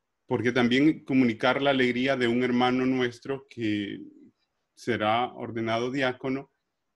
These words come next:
justamente para lo que estamos llamados todos y todas, para servir.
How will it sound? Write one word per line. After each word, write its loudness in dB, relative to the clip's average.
justamente -4
para 4
lo -4
que -4
estamos -4
llamados -4
todos -6
y -10
todas, -6
para 0
servir. -4